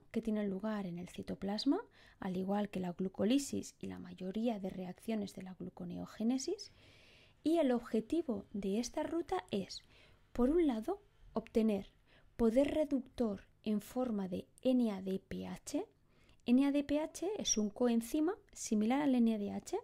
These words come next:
simplemente que tiene un fosfato. Este N A D P H es un coenzima necesario para algunos procesos anabólicos. Por ejemplo, la síntesis de ácidos grasos, síntesis de esteroides, se necesita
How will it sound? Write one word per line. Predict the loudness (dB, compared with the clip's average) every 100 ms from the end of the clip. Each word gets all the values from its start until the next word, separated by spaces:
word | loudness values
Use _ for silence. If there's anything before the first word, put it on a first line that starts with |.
| -8
simplemente | -4 -2 -2 -2 -2 -4 -8
que | -10
tiene | -8 -8 -8
un | -10
fosfato. | -12 -14 -12 -10 -8 -10 _ -20 -20 -20 -8 -4
Este | -2 0
N | 2 0
A |
D | 0
P | 0
H | -2 -2 -4 -4 -6
es | -4 0
un | 0
coenzima | 0 0 0 -4 -2 2 4 2 -6 -20 -2 4
necesario | 4 4 0 0 0
para | 0 2
algunos | 2 4 4 2 -2
procesos | 0 0 2 0 0
anabólicos. | -2 -2 0 -2 -4 -14 -20 -20 -20 _ -20 -20 -8
Por | -2
ejemplo, | -2 0 0 0 -6 -10
la | -8 -4
síntesis | 0 2 2 0 -4 -6 -6
de | -10
ácidos | -8 -6 -6 -2
grasos, | 0 0 -4 -12 -14 -14 -18 -8
síntesis | 2 4 4 2 -6 -8 -6
de | -8
esteroides, | 0 2 2 2 0 -2 -6 -20 -14
se | 2 6
necesita | 6 6 2 2 -2 0 -2